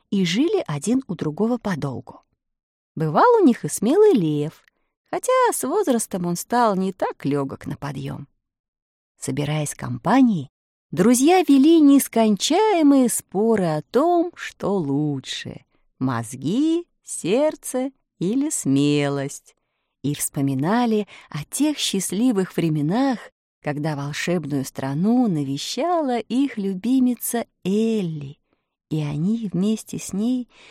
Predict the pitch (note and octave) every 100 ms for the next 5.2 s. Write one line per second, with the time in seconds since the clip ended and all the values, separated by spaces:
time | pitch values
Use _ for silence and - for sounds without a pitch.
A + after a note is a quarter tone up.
0 | _ - G3+ G#3+ G#3+ A#3 B3 A#3+ A3 G#3
1 | D4 E4+ C#4+ F#3 E3+ - F3 G#3 F#3 F3+
2 | - F3 - F3+ - E3+ F3+ F3+ E3+ -
3 | _ _ _ _ _ _ _ _ - F3
4 | - E3+ F3+ G3 F3+ - - D#3+ B3 C4+
5 | - -